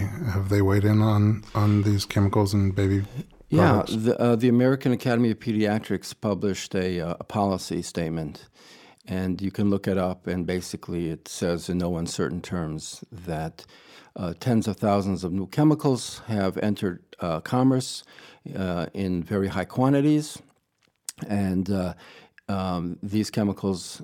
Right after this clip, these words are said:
Speaker 2: are causing harm to babies. And this is from, you know, typical everyday pediatricians. These are not, you know, they don't have an extremist point of view. They're not trying to push it. They're just trying to help, help babies,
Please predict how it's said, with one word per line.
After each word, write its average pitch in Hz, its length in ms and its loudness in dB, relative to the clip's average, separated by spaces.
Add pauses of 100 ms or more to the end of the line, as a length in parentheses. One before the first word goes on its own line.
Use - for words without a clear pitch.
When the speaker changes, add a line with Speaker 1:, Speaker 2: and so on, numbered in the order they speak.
(120)
Speaker 2:
are 90 380 -4
causing 95 440 0
harm 85 480 -4 (400)
to 98 220 -6
babies. 85 480 -4
And 156 80 2
this 160 160 -4
is 175 100 -6
from, 160 540 2
you 160 100 2
know, 135 120 4
typical 131 400 0
everyday 117 540 4 (380)
pediatricians. 131 680 2
These 107 140 -4
are 117 60 -2
not, 131 320 -2 (240)
you 123 80 -2
know, 87 320 -4 (180)
they 120 280 -4
don't 160 100 2
have 131 180 2
an 101 80 2
extremist 92 560 -2
point 87 240 -2
of 73 60 -8
view. 78 240 -6
They're 131 140 -2
not 131 160 -2
trying 104 300 -2
to 92 60 -4
push - 360 -8
it. 82 180 -6
They're 131 160 0
just 185 300 -4
trying 143 180 2
to 143 100 0
help, 139 280 -2 (680)
help 131 320 2
babies, 135 540 2